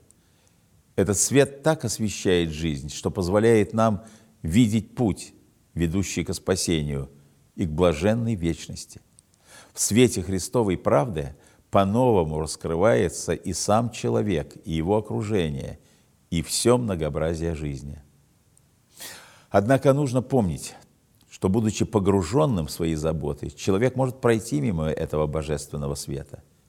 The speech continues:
не заметить его, не распознать в каждодневной суете. К сожалению, наши современники зачастую оказываются ослепленными отовсюду льющимся холодным светом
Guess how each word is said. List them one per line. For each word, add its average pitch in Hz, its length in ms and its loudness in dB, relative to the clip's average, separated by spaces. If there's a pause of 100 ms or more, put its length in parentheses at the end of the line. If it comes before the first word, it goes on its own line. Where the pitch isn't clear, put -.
(160)
не 78 100 -2
заметить 101 540 0
его, 73 300 -6 (840)
не 98 140 6
распознать 95 840 0 (280)
в - 80 -20
каждодневной 80 640 0
суете. 78 560 -8 (1200)
К - 80 -10
сожалению, 120 640 4
наши 110 260 0
современники 101 880 0
зачастую 101 640 0
оказываются 107 560 2
ослепленными 104 920 0
отовсюду - 640 -2
льющимся 87 720 -2
холодным 101 540 2
светом - 480 -2